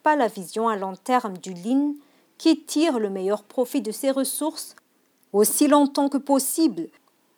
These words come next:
et bannit le gaspillage. Dix. Changer d'attitude. Les conceptions classiques de l'organisation du travail ont tendance à désincarner, à déshumaniser la réalité des tâches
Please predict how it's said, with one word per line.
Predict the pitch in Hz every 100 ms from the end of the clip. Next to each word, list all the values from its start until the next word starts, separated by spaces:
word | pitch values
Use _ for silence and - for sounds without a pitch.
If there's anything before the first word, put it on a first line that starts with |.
| _ _ _
et | 220 220
bannit | 208 202 208 294
le | 262
gaspillage. | 196 185 - - 180 170 170 156 - - _ _ _ _ _ _ _ _ _
Dix. | 180 190 285 339 - - _
Changer | - - 277 254 285
d'attitude. | 220 190 - 190 - 214 165 180 _ _ _ _ _ _ _ _ _ _ -
Les |
conceptions | 202 294 294 330 - - 302
classiques | 285 294 285 311 -
de | 214
l'organisation | 208 226 220 202 196 190 - 254
du | 180
travail | - - 214 180 202 269 269 _ _ - -
ont | 247
tendance | 277 311 277 294 -
à | 196
désincarner, | - 208 185 185 - 233 226 202 233 - _ _ -
à | 180
déshumaniser | 185 233 247 214 226 247 240 202 262
la | 311 220
réalité | 202 190 190 196 220
des | 196
tâches | 196 - 240 285 -